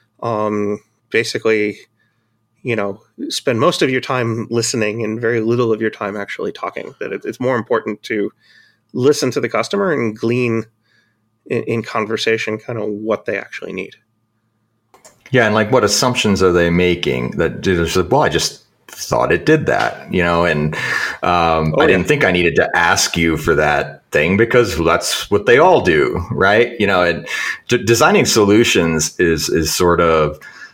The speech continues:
Speaker 2: um, I don't know, I guess, you know, sort of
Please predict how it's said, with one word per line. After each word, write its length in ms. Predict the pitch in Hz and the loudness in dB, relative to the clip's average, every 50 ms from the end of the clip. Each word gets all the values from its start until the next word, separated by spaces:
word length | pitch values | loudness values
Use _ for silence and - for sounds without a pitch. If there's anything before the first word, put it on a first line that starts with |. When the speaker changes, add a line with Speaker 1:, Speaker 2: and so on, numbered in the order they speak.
| _ _ - | _ _ -6
Speaker 2:
um, 600 | - 80 78 78 78 76 76 76 73 71 73 73 - _ _ _ _ _ - - _ _ _ - | -4 -2 0 0 0 0 -2 -2 -4 -6 -8 -12 -14 _ _ _ _ _ -20 -20 _ _ _ -8
I 80 | 76 80 | -4 -2
don't 160 | 73 71 69 | -2 0 0
know, 160 | 69 69 69 | 0 0 0
I 100 | 69 76 | 0 0
guess, 340 | 73 78 78 76 - - - | 0 0 0 0 -2 -2 -2
you 60 | 80 | -2
know, 180 | 78 76 71 71 | -2 0 -2 -2
sort 280 | 71 - - 78 73 | -4 -4 -2 -2 -2
of 100 | 71 71 | -4 -6